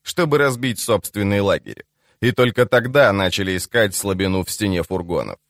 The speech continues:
Боутану и Энлейд стояли около расщелины, ведущей на рампу, откуда открывался прекрасный вид на всю возвышенность, раскинувшийся у подножья Олекат лагерь и на окружавшую его армию.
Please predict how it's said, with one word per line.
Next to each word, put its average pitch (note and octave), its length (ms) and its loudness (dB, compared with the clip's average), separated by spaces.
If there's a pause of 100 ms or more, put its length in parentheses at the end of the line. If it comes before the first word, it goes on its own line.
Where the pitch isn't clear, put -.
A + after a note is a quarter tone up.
(340)
Боутану A#2+ 760 4
и A#2 100 4
Энлейд B2 640 4
стояли B2 440 4
около A#2 360 4
расщелины, A2 680 2
ведущей G#2 500 -2
на G2+ 160 4
рампу, G#2 500 2 (180)
откуда D3+ 540 4
открывался C#3 640 2
прекрасный C3+ 680 2
вид C3 220 -2
на A#2 160 2
всю A2+ 220 0
возвышенность, A2 960 0
раскинувшийся A#2 920 -2
у G#2+ 80 0
подножья A2+ 640 2
Олекат A2+ 520 2
лагерь A#2 540 0
и C#3+ 140 -2
на D#3 140 2
окружавшую A#2+ 800 0
его G#2+ 260 2
армию. D#2 500 0